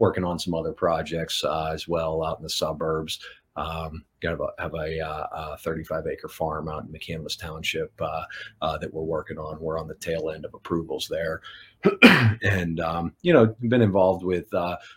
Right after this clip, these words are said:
with some other, uh, infill new construction and, and land deals throughout the years. But, um, you know, that's, that's the bulk of my involvement. But what, uh, what I wanted to really hone in on today,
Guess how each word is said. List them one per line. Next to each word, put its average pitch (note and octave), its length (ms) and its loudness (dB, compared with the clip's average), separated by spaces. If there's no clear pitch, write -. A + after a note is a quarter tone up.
with F#2+ 140 -6
some F2+ 160 -4
other, F2 440 -2
uh, E2 320 -4
infill F2 400 -6
new E2 160 -6
construction E2 680 -6
and, D#2+ 280 -6
and E2+ 240 -6
land E2 340 -6
deals D#2+ 360 -4
throughout D#2+ 360 -4
the D#2 80 -10
years. D#2 440 -8
But, D#2+ 160 -6
um, D#2+ 480 -6
you G2 100 -2
know, E2+ 120 -2
that's, - 420 -2
that's E2+ 180 2
the D#2 80 -14
bulk E2 260 0
of D#2 60 -10
my E2 160 -8
involvement. D#2+ 640 -2
But E2 140 -4
what, A#2 320 8
uh, F2 320 6
what A#2 120 6
I G#2+ 60 12
wanted G2 300 6
to F#2+ 100 0
really F2+ 280 0
hone F#2 260 -2
in F#2+ 180 0
on D#2+ 280 -4
today, E2+ 640 0